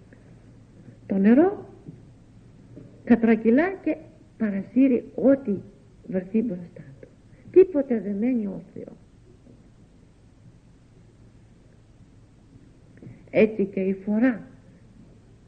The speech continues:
των παθών δια της αμελίας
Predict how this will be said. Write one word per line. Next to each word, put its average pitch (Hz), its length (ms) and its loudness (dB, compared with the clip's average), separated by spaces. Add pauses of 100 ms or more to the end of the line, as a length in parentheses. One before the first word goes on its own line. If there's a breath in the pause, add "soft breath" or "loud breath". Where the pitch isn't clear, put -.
(840)
των 220 160 4
παθών 233 540 4 (760)
δια 220 260 6
της 196 200 -4
αμελίας 285 540 4